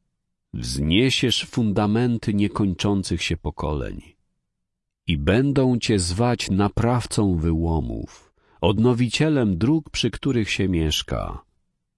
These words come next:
Jeżeli ze względu na sabat odwrócisz swą stopę od postępowania w moim świętym dniu według własnych upodobań i nazwiesz sabat niezwykłą rozkoszą,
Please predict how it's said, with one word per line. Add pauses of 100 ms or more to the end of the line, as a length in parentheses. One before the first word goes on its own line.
(1160)
Jeżeli
ze
względu
na
sabat
odwrócisz
swą
stopę
od
postępowania
w
moim
świętym
dniu
według
własnych
upodobań (300)
i
nazwiesz
sabat
niezwykłą
rozkoszą,